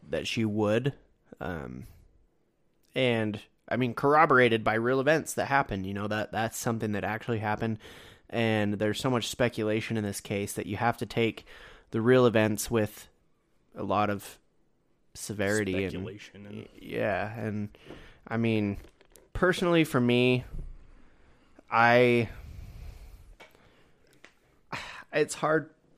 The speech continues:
Speaker 1: hard for me to, to think that, that she would jeopardize everything over just that. And if she did that, like, why hasn't she come out again when she realized, like, "Oh crap, I put my stepfather in a ton of hot water"?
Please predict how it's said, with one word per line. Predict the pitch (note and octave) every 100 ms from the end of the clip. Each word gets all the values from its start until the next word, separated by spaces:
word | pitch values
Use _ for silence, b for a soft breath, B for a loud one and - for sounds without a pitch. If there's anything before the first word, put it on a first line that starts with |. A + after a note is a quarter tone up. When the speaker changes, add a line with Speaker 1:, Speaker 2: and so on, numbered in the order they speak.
| -
Speaker 1:
hard | - F3+ F#3
for | E3+
me | D3+ C#3+ C3
to, | - B2 A2+ G#2 - - - - - -
to | -
think | B2 C3 A#2+ A#2
that, | A#2+ G#2+ - - b b b b b b b _ _ -
that | C3+ A#2+
she | -
would | B2+ A2
jeopardize | G#2 A#2+ A#2+ A#2 A2 A2 G2+ -
everything | B2 A#2 A#2+ - A#2 A2 G#2 G#2 G2+ _ _ _ _ _ _ _ -
over | B2 A#2+ A#2 A2+ G#2
just | A#2 A2
that. | A#2+ A2+ -
And | D3 C#3
if | C3+ D3
she | - C3+
did | G#2 D3 D#3+
that, | A#2 F#2+ F#2+ -
like, | G#2 F#2+ -
why | - A#2+
hasn't | D3+ D3 C3
she | -
come | A2+ - B2
out | B2 A#2
again | G2 G#2 A2 G#2+ G2+
when | G2+
she | F#2+ A2+
realized, | G#2 G#2 G2+ G2+
like, | -
"Oh | A2+ G#2
crap, | - A#2 -
I | G#2
put | - C3+
my | G#2
stepfather | G2+ - A#2+ - G2+ G2 D#2+
in | F2
a |
ton | - - A#2+
of |
hot | - A#2+ E2
water"? | A2 G#2+ F2